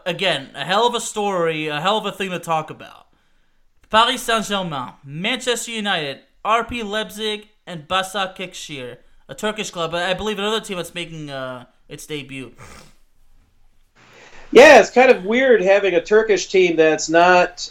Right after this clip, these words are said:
Speaker 2: uh, Galatasaray or Fenerbahce representing Turkey w-, in this competition. You know, some new blood coming out of Turkey.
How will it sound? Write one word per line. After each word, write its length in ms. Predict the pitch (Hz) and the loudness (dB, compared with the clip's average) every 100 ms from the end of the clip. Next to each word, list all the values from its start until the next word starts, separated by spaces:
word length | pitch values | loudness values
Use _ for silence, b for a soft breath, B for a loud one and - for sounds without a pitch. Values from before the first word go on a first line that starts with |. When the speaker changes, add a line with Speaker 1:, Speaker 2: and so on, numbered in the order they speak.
| - | 6
Speaker 2:
uh, 280 | 165 147 139 | 8 8 4
Galatasaray 1000 | 165 160 185 175 180 185 170 165 165 | 6 6 8 6 6 6 8 8 8
or 100 | 147 | 6
Fenerbahce 1000 | 135 185 165 147 160 202 - 139 135 127 - _ _ - | 2 4 4 4 4 4 2 2 2 -4 -12 _ _ 2
representing 640 | 165 165 156 165 156 143 | 4 4 4 6 4 2
Turkey 680 | - - 139 139 135 135 127 - | 4 4 4 0 0 -4 -8 0
w-, 160 | 151 151 | 2 4
in 140 | 147 | 6
this 180 | 139 131 | 6 4
competition. 1040 | - 117 - - 139 135 139 127 131 131 127 | 4 4 4 4 4 6 6 4 2 -6 -2
You 80 | 147 | 4
know, 160 | 139 | 4
some 240 | - 135 143 | 4 2 8
new 180 | 180 | 8
blood 460 | - 147 202 - - - _ _ _ _ _ | 10 10 10 8 4 -16 _ _ _ _ _
coming 220 | 151 139 | -2 2
out 140 | 139 131 | 4 4
of 100 | 123 | 2
Turkey. 520 | 139 135 139 127 | -2 -2 -2 -4